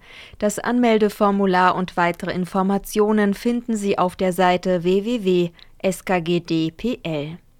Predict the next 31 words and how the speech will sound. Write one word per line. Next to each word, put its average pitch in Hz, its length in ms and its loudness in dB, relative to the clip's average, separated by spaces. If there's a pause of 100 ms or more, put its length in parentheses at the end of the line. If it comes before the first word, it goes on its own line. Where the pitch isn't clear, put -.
(1500)
Heute 247 360 0
haben 180 240 0
im 208 180 -2
Kulturhaus 233 680 0
in 208 180 -2
Kosel 240 460 2
die 220 160 -4
zehnten 254 580 -2
Tage 202 420 2
der 202 160 2
Festung 208 460 -4
Kosel 208 560 -2
begonnen. 165 560 -2 (420)
Die 202 100 -2
Besucher 214 600 0
tauchen 202 380 2
in 196 180 -2
das 185 280 -2
Jahr 180 360 2
achtzehnhundertsieben 202 1200 -2
ein. 165 320 -6 (500)
Morgen 202 460 2
beginnen 247 460 2
die 240 120 0
Tage 208 420 2
der 190 160 2
Festung 196 600 -2
Kosel 202 460 0
um 185 280 -2
zwölf 185 600 0
Uhr. 214 320 2